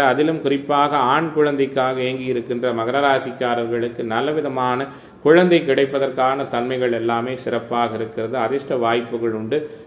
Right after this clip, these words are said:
குலதெய்வ அனுகிரகங்கள் நிரம்ப கிடைக்கப் போகின்ற தன்மையெல்லாம் இன்றைய தினம் முதல் மகர ராசிக்காரர்களுக்கு ஏற்பட போகிறது. குறிப்பாக ராசிநாதன் இரண்டாம் இடத்துல தனித்த சூழலில் இருப்பது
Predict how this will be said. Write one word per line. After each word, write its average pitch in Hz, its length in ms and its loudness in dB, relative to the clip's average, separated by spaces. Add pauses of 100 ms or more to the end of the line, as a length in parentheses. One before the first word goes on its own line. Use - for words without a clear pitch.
(120)
குலதெய்வ 175 460 8 (140)
அனுகிரகங்கள் 139 680 0
நிரம்ப 143 280 0
கிடைக்கப் 131 440 -2
போகின்ற 123 360 0
தன்மையெல்லாம் 120 640 2
இன்றைய 117 280 2
தினம் 123 280 -4
முதல் 127 280 -2
மகர 117 180 -2 (120)
ராசிக்காரர்களுக்கு 110 960 -2 (100)
ஏற்பட 110 260 -4
போகிறது. 107 520 -4 (440)
குறிப்பாக 165 800 6
ராசிநாதன் 156 840 4
இரண்டாம் 147 560 4
இடத்துல 143 420 0
தனித்த 147 340 -2 (120)
சூழலில் 127 480 2
இருப்பது 123 380 -2